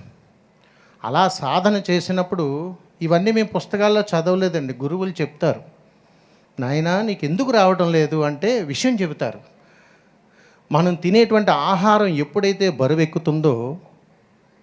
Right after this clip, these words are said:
ఎప్పుడైతే మనము మన శరీరాన్ని మోయలేని స్థితికి వెళ్ళిపోతామో, మన మనసు బరువు అయిపోతుంది. బరువు ఎప్పుడైతే అయిపోయిందో, నీ మనసు, నీ ఆలోచనలు నీ ఆధీనంలో ఉండవు. కాబట్టి నువ్వు కూర్చున్నటువంటి ఆసనం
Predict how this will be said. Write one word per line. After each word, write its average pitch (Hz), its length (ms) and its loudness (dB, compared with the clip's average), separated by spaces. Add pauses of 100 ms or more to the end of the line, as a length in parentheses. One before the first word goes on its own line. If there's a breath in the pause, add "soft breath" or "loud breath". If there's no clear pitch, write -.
(120)
ఎప్పుడైతే 202 580 2
మనము 180 760 0
మన 156 140 2
శరీరాన్ని 214 580 2
మోయలేని 196 520 4
స్థితికి - 360 -4
వెళ్ళిపోతామో, 170 760 0 (680 soft breath)
మన 151 180 2
మనసు 151 360 0
బరువు 156 260 6
అయిపోతుంది. 127 540 -4 (420 soft breath)
బరువు 175 280 4
ఎప్పుడైతే 220 400 6
అయిపోయిందో, 214 400 4
నీ 190 160 2
మనసు, 175 380 4
నీ 214 180 6
ఆలోచనలు 190 460 6
నీ 185 100 4
ఆధీనంలో 165 420 2
ఉండవు. 156 400 4
కాబట్టి 151 580 0 (280 loud breath)
నువ్వు 180 180 0
కూర్చున్నటువంటి 220 680 0
ఆసనం 208 680 0